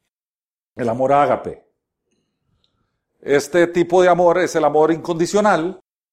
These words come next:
que no depende de los méritos del receptor, en el caso divino, para que Dios lo manifieste. En otras palabras, el amor ágape es un amor de gracia.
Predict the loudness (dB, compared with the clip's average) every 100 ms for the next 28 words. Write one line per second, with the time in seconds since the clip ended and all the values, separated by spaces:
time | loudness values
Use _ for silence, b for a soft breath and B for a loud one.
0 | _ _ _ _ _ _ _ _ _ _
1 | -4 -2 2 4 2 2 0 0 2 4
2 | 4 4 2 2 2 2 0 2 2 2
3 | 0 0 -2 0 0 0 -10 _ _ _
4 | _ _ -14 -12 -6 -4 -2 0 0 0
5 | -2 -6 -10 _ _ _ _ -4 -2 -2
6 | 0 0 0 -4 -8 -14 -20 -20 _ _
7 | _ _ _ _ _ -10 -2 -2 0 -4
8 | -2 0 0 -2 -8 -20 -20 -20 _ _
9 | _ _ _ -6 0 0 0 0 2 2
10 | 2 2 -2 -2 -6 -8 _ _ _ -8
11 | -6 -4 -2 0 0 -2 -8 _ _ -8
12 | -6 -4 -4 -6 -10 -16 -18